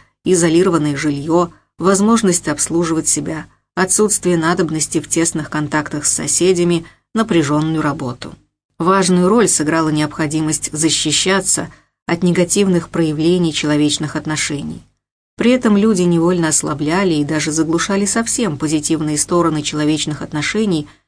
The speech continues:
неразрывно связанные с негативными. С точки зрения сверхчеловечных отношений человек не имеет ценности сам по себе. Даже в тех случаях, когда кажется, будто он ценен сам по себе,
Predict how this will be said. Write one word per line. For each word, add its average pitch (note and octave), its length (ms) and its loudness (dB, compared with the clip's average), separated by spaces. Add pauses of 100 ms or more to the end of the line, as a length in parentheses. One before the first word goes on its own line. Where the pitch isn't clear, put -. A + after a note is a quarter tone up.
(200)
неразрывно F#3+ 600 4
связанные D3 580 -2
с D3 120 -4
негативными. C#3+ 720 -6 (300)
С - 100 -4
точки A#3+ 340 2
зрения G#3 480 4
сверхчеловечных F3 960 0
отношений E3 640 -2
человек G#3+ 440 -2
не A3+ 180 2
имеет A3 340 0
ценности D#3 520 -2
сам C#3+ 280 -2
по D#3 80 -6
себе. D#3+ 460 -4 (460)
Даже F#3 260 2
в - 80 -8
тех F3+ 220 2
случаях, F#3 560 -2
когда D#3+ 280 -4
кажется, D3+ 460 -4
будто D#3+ 340 -2
он D3+ 260 -2
ценен D#3 420 0
сам D3 260 -2
по D3 100 -8
себе, F3+ 440 0